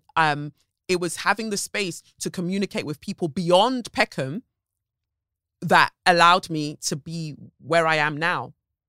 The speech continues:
So I would, um, encourage you to do similar.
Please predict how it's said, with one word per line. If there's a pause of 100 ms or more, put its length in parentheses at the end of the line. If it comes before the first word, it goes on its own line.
(200)
So (540)
I
would,
um, (280)
encourage
you (340)
to
do (160)
similar.